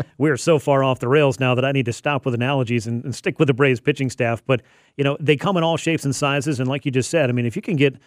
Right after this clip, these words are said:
multiple innings, like five, six outs, say, out of Colby Allard, that's somebody that can be useful for you. And someone like Jesse Chavez, who was a starter for a good portion of his career,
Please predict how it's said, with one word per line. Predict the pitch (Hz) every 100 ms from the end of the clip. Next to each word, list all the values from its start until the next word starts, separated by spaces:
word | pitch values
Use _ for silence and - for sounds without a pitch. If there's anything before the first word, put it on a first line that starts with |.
| _ -
multiple | 131 165 165 131 127
innings, | 127 151 151
like | 120
five, | - 127 147
six | - 131
outs, | 120 143 -
say, | 147 156 -
out | 127
of | 127 107
Colby | 135 127 131
Allard, | 131 151 160 - _ _ _ -
that's | 113 160 -
somebody | 165 160 151 151
that | 139 147
can | 139 147
be | 143
useful | 135 196 160
for | 123 120 117
you. | 156
And | 131 139 139
someone | 117 131 135
like | 123
Jesse | 139 127
Chavez, | 120 139 165 131 135
who | 120
was | 117 117
a | 131
starter | - - 113 120 147
for | - 135
a |
good | 123 120
portion | 127 131 131
of | 123
his | 139 233
career, | - 123 117 143